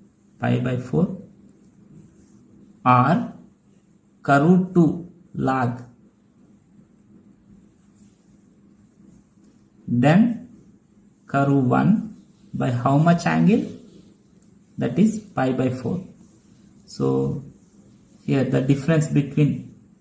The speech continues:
two curve is pi by four. Finally, these two curve have same amplitude and same angular frequency, but different in phase constant.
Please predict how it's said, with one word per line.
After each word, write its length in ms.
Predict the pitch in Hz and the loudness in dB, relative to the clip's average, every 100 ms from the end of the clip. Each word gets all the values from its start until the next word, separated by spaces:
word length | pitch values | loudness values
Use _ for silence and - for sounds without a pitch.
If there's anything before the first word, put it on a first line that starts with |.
| _ - | _ 0
two 220 | 151 147 | 2 2
curve 400 | 135 123 120 - - - _ _ - _ _ _ _ _ | 2 -2 -4 -10 -20 -20 _ _ -20 _ _ _ _ _
is 380 | - 160 220 - - - | -2 2 2 0 -8 -8
pi 140 | 131 | -4
by 180 | 127 131 | -2 -4
four. 260 | - - - - - _ _ _ - - _ _ - - _ _ - - - _ - | -4 -8 -10 -14 -20 _ _ _ -20 -20 _ _ -20 -20 _ _ -20 -20 -20 _ -6
Finally, 840 | 151 165 170 156 160 233 247 - - - _ _ | -2 4 6 6 6 6 4 -4 -16 -20 _ _
these 300 | 143 170 - - - | -2 -2 -2 -8 -2
two 260 | 190 208 - | 0 0 2
curve 400 | 175 120 - - - - | 2 2 -4 -12 -18 -6
have 280 | 151 143 147 | -2 -2 -4
same 680 | - 151 160 170 220 - | -6 -4 0 4 4 2
amplitude 720 | 135 143 147 151 151 180 240 - - - _ _ - | -2 -2 -2 -4 -2 0 0 -4 -14 -20 _ _ -8
and 180 | 139 143 | -4 -4
same 380 | - 151 175 | 0 4 4
angular 340 | 165 147 147 147 | 4 4 4 2
frequency, 800 | 147 131 - 131 120 151 226 240 - - - _ - | 0 -6 -2 -4 -2 0 0 -2 -10 -20 -20 _ -2
but 340 | 175 190 - - - - | 0 0 -6 -18 -20 -6
different 520 | 143 151 170 180 170 175 | 0 2 6 8 8 6
in 440 | 233 - - - - | 4 4 -2 -14 -8
phase 240 | 151 156 151 | -2 0 0
constant. 520 | 127 110 - - - | -4 -6 -6 -8 -10